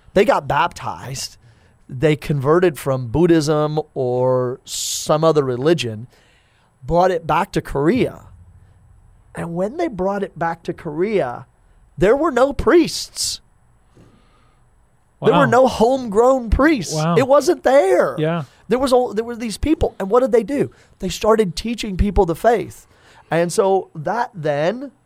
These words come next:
Speaker 1: like, did what? That then eventually got priests and religious years down the road, which is, you know, um,
Speaker 2: Yeah, now
Speaker 1: Father
Speaker 2: they,
Speaker 1: Andrew
Speaker 2: now
Speaker 1: Kim.
Speaker 2: they,
Speaker 1: Father
Speaker 2: now
Speaker 1: Andrew
Speaker 2: they
Speaker 1: Kim
Speaker 2: have
Speaker 1: is
Speaker 2: homegrown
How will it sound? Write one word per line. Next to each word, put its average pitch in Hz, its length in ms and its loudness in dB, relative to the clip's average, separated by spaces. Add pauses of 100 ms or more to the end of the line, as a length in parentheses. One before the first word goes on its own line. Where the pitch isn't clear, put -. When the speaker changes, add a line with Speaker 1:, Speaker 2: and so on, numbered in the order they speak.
(840)
Speaker 1:
like, 165 280 -2 (460)
did 196 180 2
what? 302 280 0 (1600)
That 170 200 -4
then 185 260 0 (260)
eventually 160 760 0
got 147 260 -2
priests - 480 -8 (400)
and 143 140 -4
religious 127 600 -8 (200)
years 143 320 -2
down 104 220 -6
the 101 80 -12
road, 101 260 -16 (440)
which 147 240 -6
is, 139 200 -4 (400)
you 135 80 -4
know, 123 340 -2
um, 120 380 -8
Speaker 2:
Yeah, 165 120 2
now 175 160 2
Speaker 1:
Father 196 140 4
Speaker 2:
they, 208 120 6
Speaker 1:
Andrew 202 160 4
Speaker 2:
now 196 100 2
Speaker 1:
Kim. 190 100 4
Speaker 2:
they, 160 160 -4
Speaker 1:
Father 165 200 2
Speaker 2:
now 180 60 6
Speaker 1:
Andrew 180 160 2
Speaker 2:
they 165 60 -2
Speaker 1:
Kim 185 100 4
Speaker 2:
have 147 100 0
Speaker 1:
is - 100 -12 (380)
Speaker 2:
homegrown 139 580 -8